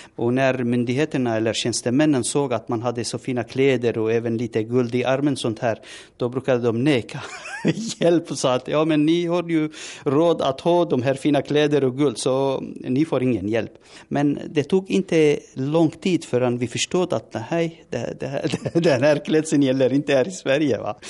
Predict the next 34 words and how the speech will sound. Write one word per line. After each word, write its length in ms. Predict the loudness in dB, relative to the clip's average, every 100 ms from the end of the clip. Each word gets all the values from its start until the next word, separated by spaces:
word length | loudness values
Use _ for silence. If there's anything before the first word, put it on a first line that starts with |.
| -12 -8 -6
Och 80 | 0
sen 200 | 2 4
började 360 | 4 4 4
man, 300 | 2 2 2
eh, 360 | 2 2 0 -2
tala 280 | -2 2 4
om 160 | 2
för 160 | 2 0
varandra 480 | 2 2 2 0 0
att, 180 | -2
"Jaha, 500 | -6 -4 -2 0 -2
så 240 | -2 -2 0
det 180 | 2 2
är 40 |
andra 320 | 2 2 0
regler 260 | 0 0 0
som 240 | 2 2
gäller." 340 | 2 2 0 -4
Och 140 | -2
man 240 | -2 -4
kastade 500 | -2 -2 0 0 2
de 180 | 0 0
här 80 | -2
fina 280 | -2 -2 -2
kläderna 460 | -2 -2 0 -2
kanske 320 | 0 -2 0 -2
åt 120 | -2
sidan 340 | -4 -2 -2
och 60 | -2
började 360 | -2 -2 -2
ta 280 | -2 -2 -2 -8 -20 -2
vanliga 400 | 0 2 2 0
svenska 380 | 0 -6 -4 -6
kläder. 340 | -4 -4 -6